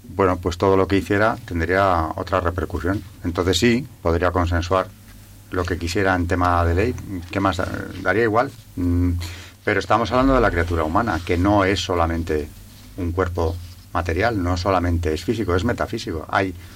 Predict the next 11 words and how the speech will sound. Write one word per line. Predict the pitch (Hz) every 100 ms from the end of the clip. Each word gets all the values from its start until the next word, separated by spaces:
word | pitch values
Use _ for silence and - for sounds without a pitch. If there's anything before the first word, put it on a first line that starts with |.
| -
una | - 101
realidad | 98 95 101 107
espiritual | - 87 85 113 101 85 - - - - -
en | 90
el | 87
ser | 101 101
humano | 110 110 135 143 - - - - -
de | 90
una | 95 101
dignidad, | 98 104 113 120 139 185
mm, | 107 87